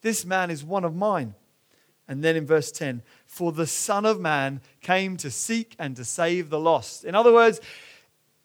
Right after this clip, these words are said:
it's for people like him that I came. This is exactly why I came, to find people who are climbing trees, to find people who are running, to find people who are willing to be publicly humiliated for me,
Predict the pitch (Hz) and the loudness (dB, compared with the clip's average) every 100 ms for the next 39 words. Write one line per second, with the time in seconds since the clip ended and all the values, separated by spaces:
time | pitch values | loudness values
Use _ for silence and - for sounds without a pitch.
0 | _ - 262 - - 190 277 294 240 208 | _ -4 -4 -2 -2 0 2 2 4 2
1 | 196 170 208 196 139 147 156 214 170 143 | 2 0 0 0 2 2 2 2 0 2
2 | 269 247 190 147 123 131 147 285 - 269 | 0 0 -4 -6 -6 -2 4 4 2 -6
3 | 277 240 233 233 233 226 190 120 156 - | 2 8 10 8 6 2 -2 -4 -8 -2
4 | 254 269 214 202 190 175 156 - 226 254 | 2 2 0 -2 2 2 0 0 2 4
5 | 254 240 - 233 143 92 - _ _ _ | 2 0 2 2 0 -10 -20 _ _ _
6 | _ 190 247 269 240 214 202 180 185 240 | _ -4 2 2 2 6 8 8 8 4
7 | 226 120 101 _ _ - 220 254 233 220 | 2 -2 -12 _ _ -6 0 0 0 6
8 | 214 202 240 285 208 185 202 180 175 - | 6 6 2 2 0 0 -2 0 -4 0
9 | 240 240 277 180 220 226 208 226 214 220 | -2 -2 -12 -12 -10 -8 -8 -10 -2 -2
10 | 214 151 123 110 135 120 - 139 135 143 | 0 -2 -4 -6 -10 -10 -8 -6 -4 -2
11 | 170 123 104 | -2 -2 -4